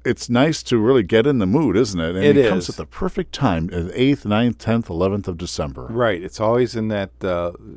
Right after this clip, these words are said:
Speaker 2: you know, first couple weeks of December, and it just falls a perfect time where,
Speaker 1: Yeah.
Speaker 2: uh, you're ready for it, you know.
Speaker 1: And you can go. It's not like you have other, other things or family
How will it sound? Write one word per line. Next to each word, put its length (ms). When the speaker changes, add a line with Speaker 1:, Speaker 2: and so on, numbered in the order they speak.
Speaker 2:
you 80
know, 100
first 300
couple 300
weeks 360
of 280
December, 480
and 100
it 180
just 200
falls 340
a 60
perfect 420
time 300
where, 220
Speaker 1:
Yeah. 140
Speaker 2:
uh, 380
you're 180
ready 300
for 300
it, 80
you 120
know. 200
Speaker 1:
And 140
you 80
can 220
go. 380
It's 200
not 140
like 220
you 80
have 120
other, 360
other 220
things 320
or 60
family 500